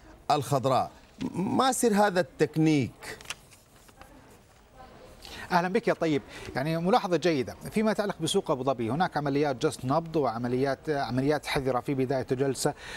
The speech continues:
Speaker 2: تقريبا في اول ساعه وساعه ونصف من التداولات، الى جانب يعني اس-، استمرار ضخ، آه، السيوله من قبل المحافظ والمؤسسات المحليه بحسب خطه، الخطه الاستراتيجيه لسوق ابو ظبي،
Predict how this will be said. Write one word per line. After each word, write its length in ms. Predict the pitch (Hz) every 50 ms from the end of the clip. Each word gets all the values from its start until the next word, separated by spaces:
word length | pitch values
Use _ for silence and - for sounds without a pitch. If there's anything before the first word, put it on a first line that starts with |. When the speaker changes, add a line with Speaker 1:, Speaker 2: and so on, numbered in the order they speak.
| - - -
Speaker 2:
تقريبا 360 | 165 160 - 160 160 156 156
في 180 | 139 - 175 165
اول 200 | 151 143 139 127
ساعه 220 | - 151 123 113
وساعه 300 | 117 120 101 - 139 120
ونصف 240 | 127 131 131 - -
من 160 | 135 131 131
التداولات، 640 | 123 117 - 127 107 120 117 113 120 127 143 165 - - - - - - -
الى 180 | 247 254 262 233
جانب 400 | 196 240 226 196 185 156 131 156
يعني 380 | 151 143 131 139 139 143 139 143
اس-، 120 | 131 139
استمرار 720 | 151 160 139 147 151 - - - 143 143 156 165 160 139 127
ضخ، 320 | 117 147 156 - - -
آه، 320 | 131 147 135 131 123 117 127
السيوله 480 | 123 - - 139 151 175 170 156 139
من 200 | 131 147 151 139
قبل 280 | - - 175 160 147 127
المحافظ 540 | 123 131 135 135 - - 175 160 - 139 117 - - - - - - - -
والمؤسسات 760 | - 147 151 151 156 160 147 - - 139 - 180 160 143 - 156
المحليه 680 | 147 151 139 - 147 151 180 240 247 226 196 196 196
بحسب 560 | 190 170 147 143 143 - - 165 - - 156 -
خطه، 340 | - - 160 156 - - 151
الخطه 260 | 135 - 180 - -
الاستراتيجيه 720 | 147 139 - - 139 127 - - 151 147 185 190 170 143 120
لسوق 280 | 117 117 - - 160 -
ابو 140 | - 127 123
ظبي، 280 | 143 180 160 139 131